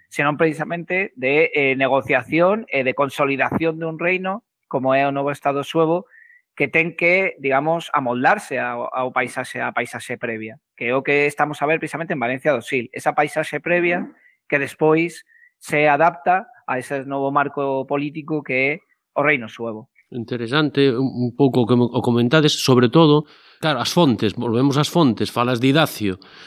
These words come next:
Speaker 2: a principal fonte, digamos, escrita para entender, o, o para, eh, a-, ata agora que se utilizaba para estudar os, os suevos. Claro, quen era Idacio? Porque, claro, hai que entender que Idacio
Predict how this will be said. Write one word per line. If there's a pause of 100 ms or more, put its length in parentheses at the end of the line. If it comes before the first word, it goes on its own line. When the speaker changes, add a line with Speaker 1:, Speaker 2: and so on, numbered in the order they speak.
(340)
Speaker 2:
a
principal
fonte,
digamos,
escrita
para
entender,
o,
o
para,
eh,
a-,
ata
agora
que
se
utilizaba
para
estudar
os,
os
suevos. (480)
Claro,
quen
era
Idacio?
Porque,
claro,
hai
que
entender
que
Idacio